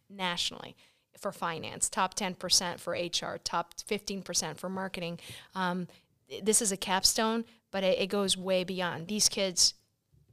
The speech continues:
managed the class. Like, they were doing the day-to-day,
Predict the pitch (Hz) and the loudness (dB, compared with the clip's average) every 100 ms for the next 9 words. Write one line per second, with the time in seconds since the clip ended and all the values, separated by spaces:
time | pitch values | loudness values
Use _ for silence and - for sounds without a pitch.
0 | _ 208 208 208 202 156 - - 180 - | _ -16 -4 -2 0 -2 -2 -2 -4 -2
1 | - - 208 190 220 220 202 180 202 202 | -2 0 -2 0 2 4 2 0 0 0
2 | 196 185 185 180 185 180 180 175 180 180 | -2 -4 -8 -2 -2 -2 0 2 2 0